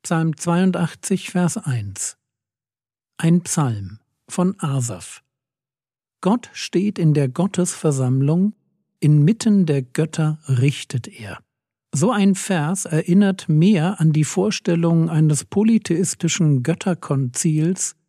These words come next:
als an einen jüdisch-christlichen Monotheismus. „Gott steht in der Gottesversammlung.“ Warum darf Asaf so formulieren? Ist das nicht super missverständlich?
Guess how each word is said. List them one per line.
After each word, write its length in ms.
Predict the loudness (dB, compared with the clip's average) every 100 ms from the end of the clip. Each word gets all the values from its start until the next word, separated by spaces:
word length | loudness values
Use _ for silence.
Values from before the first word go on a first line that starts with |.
| _ -4
als 240 | -2 0 2
an 160 | 0
einen 380 | 4 4 4 4
jüdisch-christlichen 1300 | 4 4 4 4 0 -2 -2 -2 -4 -6 -4 0 2
Monotheismus. 1080 | 4 2 0 -2 -6 -6 -8 -10 -10 -14 -18 _ _ _ _ _ _ _ _ _
„Gott 360 | -2 0 -2 -8 -12
steht 600 | -10 -4 -2 -2 -2 -6
in 400 | -2 2 4 4
der 240 | 2 0
Gottesversammlung.“ 1300 | -2 -2 0 0 -2 -4 -4 -4 -4 -8 -10 -12 -16 _ _ _ _ _ _ _ _ _ -4
Warum 520 | 0 2 2 4 2
darf 440 | 2 2 0 -2 -6
Asaf 540 | 0 2 2 2 -2 -2
so 320 | -2 0 0
formulieren? 800 | 0 0 2 2 0 -4 -6 -14 _ _ _ _ -2
Ist 340 | -2 -2 -2
das 160 | 0 2
nicht 460 | 2 2 -2 -14
super 480 | -2 2 2 2 0
missverständlich? 1040 | 0 0 -2 -4 -2 0 0 0 -4 -6